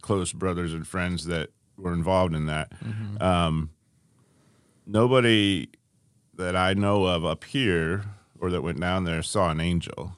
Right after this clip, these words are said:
Speaker 2: Right.
Speaker 1: But there were physical plates, and they were allowed to look at 'em for hours and, and
Speaker 2: Mm-hmm.
Speaker 1: examine 'em. So
Speaker 2: Right.
Speaker 1: mankind,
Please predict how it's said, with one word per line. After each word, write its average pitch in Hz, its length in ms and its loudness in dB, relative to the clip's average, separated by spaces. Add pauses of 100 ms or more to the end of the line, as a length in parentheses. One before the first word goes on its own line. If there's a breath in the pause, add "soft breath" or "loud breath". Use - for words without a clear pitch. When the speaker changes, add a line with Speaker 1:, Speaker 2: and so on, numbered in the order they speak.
Speaker 2:
Right. 52 280 -6 (340)
Speaker 1:
But 95 160 0
there 104 180 4
were 117 160 2
physical 85 480 -2
plates, - 640 -4
and 87 220 -2
they 90 100 2
were 92 140 2
allowed 87 240 2
to 82 80 -2
look 104 240 0
at 80 300 -2
'em 62 220 -8
for - 180 -6
hours 82 640 0
and, 71 100 -10
and 76 160 -4
Speaker 2:
Mm-hmm. 80 140 -2
Speaker 1:
examine 87 520 0
'em. 78 160 -4
So 95 460 2
Speaker 2:
Right. 113 240 -8 (240 loud breath)
Speaker 1:
mankind, 101 920 2